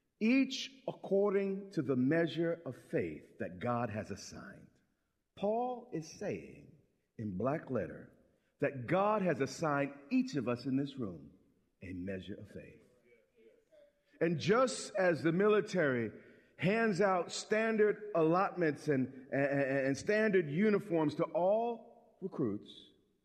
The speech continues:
God gives each of us a standard allotment of faith.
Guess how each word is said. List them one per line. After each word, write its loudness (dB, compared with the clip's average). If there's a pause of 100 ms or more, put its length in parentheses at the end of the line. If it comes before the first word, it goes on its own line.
(480)
God 0
gives 0
each -2
of -2
us -2
a -10
standard -4
allotment -6 (500)
of -10
faith. -8